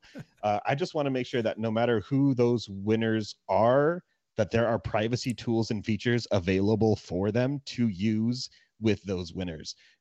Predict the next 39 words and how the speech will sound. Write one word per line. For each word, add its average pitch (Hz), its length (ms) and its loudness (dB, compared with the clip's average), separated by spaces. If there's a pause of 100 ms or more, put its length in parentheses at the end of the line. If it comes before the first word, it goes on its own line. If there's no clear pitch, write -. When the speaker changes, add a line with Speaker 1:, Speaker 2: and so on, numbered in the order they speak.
Speaker 2:
right? 101 340 -2
And 98 320 -6 (220)
obviously, 139 480 2
it's 117 180 -2
not 120 300 0 (500)
possible 113 540 -2
for 123 100 -8
me 113 140 -4
to - 100 -8
make 110 160 -4
a 104 40 -12
privacy 113 480 -2
tool 107 260 -4
for 110 180 -6 (120)
every 120 300 0
coin 117 600 0
and, 98 360 -6 (360)
and, 98 340 -6
you 101 100 -8
know, 101 140 -4
layer 117 300 4
two 117 340 4
and 110 100 2
everything 117 340 0
out 139 180 2
there, 113 260 0
'cause 98 160 -10
there's 95 180 -8
just - 220 -8
so, 110 240 2
so 104 320 -2
many. 120 380 0 (400)
But, 110 220 -2 (120)
you 113 100 -12
know, 104 140 -6
I, 107 400 -2
I 107 40 -2
try 131 180 -2
to 107 120 2